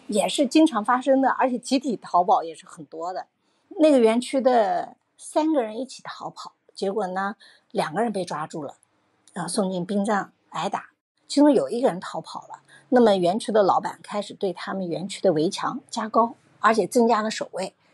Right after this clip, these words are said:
在这种情况下，向我求助的那位说，他决定这两天就跑，就是立刻马上就跑。他让我每天下午两点钟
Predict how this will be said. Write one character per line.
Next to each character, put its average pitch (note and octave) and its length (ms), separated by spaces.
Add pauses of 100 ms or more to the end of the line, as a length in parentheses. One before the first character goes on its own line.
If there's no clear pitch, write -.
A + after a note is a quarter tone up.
(120)
在 C4+ 120
这 D4+ 100
种 C4 160
情 - 160
况 G3+ 220
下， A3+ 340
向 B3+ 200
我 F#3 100
求 F3+ 260
助 A#3+ 160
的 G3 140 (200)
那 G3 200
位 F#3+ 300
说， F3 400 (360)
他 A#3 380
决 F3+ 160
定 A#3 240
这 E4+ 160
两 A#3+ 240
天 F3 220
就 F3+ 120
跑， - 240 (540)
就 B3 140
是 A#3 80
立 D#4 200
刻 - 220
马 F3 160
上 B3+ 180
就 A3 120
跑。 - 240 (440)
他 B3+ 120
让 B3+ 160
我 G#3 100
每 F#3+ 160
天 A3+ 100
下 C4 200
午 G#3+ 80
两 F3 160
点 F#3+ 180
钟 D#3 220